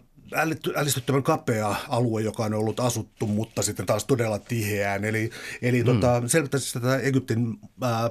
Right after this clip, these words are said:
Speaker 1: perinteistä maantiedettä ja miten se on vaikuttanut maan ikään kuin vaikutteisiin muun maailman kanssa, vai onko se toisaalta ollut ikään kuin eristyksissä siellä?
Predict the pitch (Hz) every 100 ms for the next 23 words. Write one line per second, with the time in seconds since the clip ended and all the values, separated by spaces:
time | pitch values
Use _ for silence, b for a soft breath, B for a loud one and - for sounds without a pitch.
0 | - 131 120 113 123 135 131 117 104 117
1 | 101 101 - 101 101 101 110 110 104 104
2 | 104 107 107 104 104 101 110 104 104 -
3 | B B B B 135 117 - 117 104 120
4 | 117 110 123 117 110 110 110 110 107 113
5 | 110 - 113 107 113 107 104 113 110 107
6 | 107 110 107 107 107 117 113 120 101 -
7 | 95 104 - - 104 113